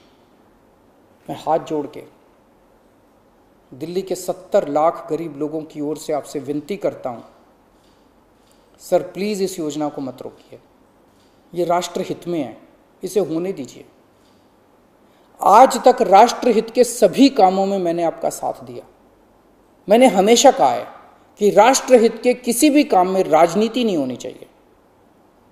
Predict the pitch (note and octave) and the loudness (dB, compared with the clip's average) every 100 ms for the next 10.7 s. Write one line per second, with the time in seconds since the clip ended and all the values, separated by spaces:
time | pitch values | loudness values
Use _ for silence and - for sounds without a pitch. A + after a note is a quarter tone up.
0 | _ - G#3+ B3+ C4+ C#4 A#3+ - - - | _ 0 4 6 8 6 6 0 0 2
1 | D#4+ B3+ A#3+ B3+ B3 B3 G3 G#3 G#3+ G#3 | 4 6 6 2 2 2 4 4 4 4
2 | A3+ G#3 G#3 A3 G#3+ A3+ A3 G#3 G#3 G3 | 4 4 4 0 0 -2 2 2 4 2
3 | G3 F#3 F#3 F3 C3+ - - _ _ _ | 4 0 0 -4 -4 -6 -18 _ _ _
4 | _ _ _ _ E3+ F3+ - E3+ D3+ C3+ | _ _ _ _ -8 -6 -6 -6 -4 -6
5 | B2 B2 G#2+ - _ _ _ _ _ _ | -10 -16 -20 -20 _ _ _ _ _ _
6 | _ _ _ _ _ _ _ _ D#3 F3 | _ _ _ _ _ _ _ _ 2 2
7 | F#3+ G3 E3 F3 - F#3 F#3 A#3+ - F3+ | 2 -2 -4 -6 -2 -2 0 -2 -2 -4
8 | D3+ C#3+ B2+ B2+ _ _ _ _ _ _ | -4 -4 -10 -16 _ _ _ _ _ _
9 | _ _ _ _ D3 D#3 E3 F3 C3+ C3+ | _ _ _ _ -2 -2 -2 -6 -6 -8
10 | C3+ - - C3 C3+ - _ | -8 -12 -12 -18 -18 -20 _